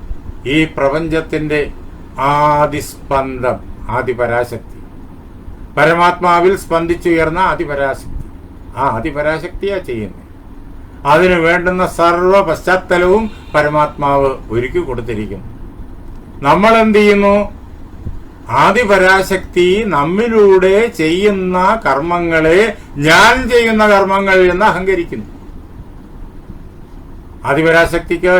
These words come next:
ഈ പ്രപഞ്ചത്തിൽ പ്രവർത്തിക്കാനുള്ള ഉപകരണം മാത്രമാണ് നാം. നമുക്ക് എഴുതാൻ പേന ഉപകരണമായിരിക്കുന്ന പോലെ, പുസ്തകം ഉപകരണമായിരിക്കുന്ന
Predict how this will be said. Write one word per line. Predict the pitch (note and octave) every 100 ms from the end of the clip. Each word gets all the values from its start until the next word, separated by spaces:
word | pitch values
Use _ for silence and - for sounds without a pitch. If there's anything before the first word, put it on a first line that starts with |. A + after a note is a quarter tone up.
| E3+
ഈ | F#3
പ്രപഞ്ചത്തിൽ | D3+ D3+ E3+ F3 F3 F#3 E3+
പ്രവർത്തിക്കാനുള്ള | D#3+ E3+ F3 F3+ F3+ F3 F#3 E3
ഉപകരണം | D#3+ F3 F#3+ F#3+ G3 F3+
മാത്രമാണ് | D#3+ F#3+ G3 G#3 G#3+ G3+
നാം. | C#3+ - - - - - - - - -
നമുക്ക് | C3+ E3 D3 C#3+
എഴുതാൻ | D3+ D#3+ D3 C#3
പേന | D3 D#3 D#3 -
ഉപകരണമായിരിക്കുന്ന | G#2+ C3 D3 D3 C#3+ C#3 C3+ C3 C3 B2+ B2
പോലെ, | B2 A#2 G#2+ - - -
പുസ്തകം | B2+ - D3+ D3+ C#3 A2
ഉപകരണമായിരിക്കുന്ന | A2+ C3+ C#3 C#3 C3+ C3 B2+ A#2+ B2